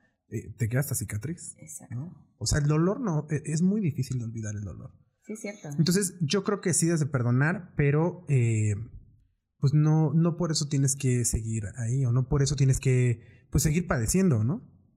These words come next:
Speaker 1: O sea, cuando algo te duele, intentas no repetirlo, ¿no?
Speaker 2: Total.
Speaker 1: O sea, si, si, si algo, si te fracturaste, si hay cosas que evitas, ¿no? Para que no vuelvan a suceder.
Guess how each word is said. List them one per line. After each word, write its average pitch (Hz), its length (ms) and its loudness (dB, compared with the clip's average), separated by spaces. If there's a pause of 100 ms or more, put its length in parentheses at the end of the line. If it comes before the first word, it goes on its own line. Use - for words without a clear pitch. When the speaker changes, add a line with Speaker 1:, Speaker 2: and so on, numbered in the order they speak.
(100)
Speaker 1:
O - 80 -2
sea, 156 140 2
cuando 147 240 4
algo 202 180 2
te 156 100 2
duele, 147 680 2
intentas 139 400 4
no 120 80 4
repetirlo, 113 460 2
¿no? 123 160 -2 (360)
Speaker 2:
Total. 147 420 -8 (160)
Speaker 1:
O - 100 -20
sea, 123 380 2 (680)
si, 127 280 0
si, 131 160 4
si 127 320 4
algo, 135 380 4
si 113 280 2 (340)
te 151 100 2
fracturaste, 131 840 2
si 117 380 0
hay 127 100 4
cosas 131 280 0
que 123 100 0
evitas, 113 560 -2 (100)
¿no? 135 240 -10
Para 107 160 -4
que 113 80 -4
no 110 80 2
vuelvan 107 240 2
a 104 40 -10
suceder. - 360 -10